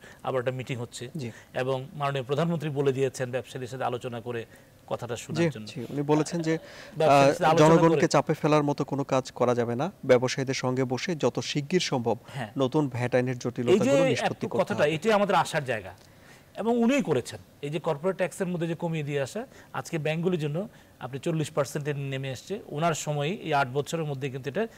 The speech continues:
Speaker 1: বিভিন্নভাবে কমিয়ে উনি এনেছেন এবং এবার আবার উনি বলেছেন আরও দুই পার্সেন্ট কমিয়ে দেওয়ার জন্য, এটা থার্টি এইট পার্সেন্টে নেমে আসতে পারে। আর অন্যদিকে পঁচিশ পার্সেন্ট যেটা আছে লিস্টেড কোম্পানিদের জন্য,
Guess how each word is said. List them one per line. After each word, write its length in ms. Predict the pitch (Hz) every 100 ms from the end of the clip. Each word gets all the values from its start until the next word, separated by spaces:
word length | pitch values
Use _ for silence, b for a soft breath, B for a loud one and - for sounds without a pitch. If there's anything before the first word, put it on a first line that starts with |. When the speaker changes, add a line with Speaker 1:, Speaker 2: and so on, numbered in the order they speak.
| B -
Speaker 1:
বিভিন্নভাবে 540 | 160 156 147 123 135
কমিয়ে 340 | 143 135 127
উনি 160 | 120 117
এনেছেন 300 | 120 127 254 - B B
এবং 240 | 127 131
এবার 240 | 135 131 131
আবার 240 | 123 127
উনি 140 | 127
বলেছেন 400 | 117 117 120 226 262 B B
আরও 180 | - 117
দুই 160 | 113 120
পার্সেন্ট 340 | 107 - 113 98
কমিয়ে 300 | 123 107 95
দেওয়ার 240 | 98 95
জন্য, 240 | 127 214 285 B -
এটা 220 | 123 110
থার্টি 280 | 123 120 120
এইট 80 | 104
পার্সেন্টে 420 | 113 - 113 98
নেমে 280 | 110 110 101
আসতে 260 | 92 - -
পারে। 200 | - 175 226 B B
আর 140 | 120
অন্যদিকে 480 | - 165 156 143 190
পঁচিশ 320 | - 151 147
পার্সেন্ট 500 | - 131 - 139 139
যেটা 240 | 139 135 127
আছে 200 | - 170
লিস্টেড 340 | 135 - -
কোম্পানিদের 460 | 143 127 135 135 127
জন্য, 300 | 139 208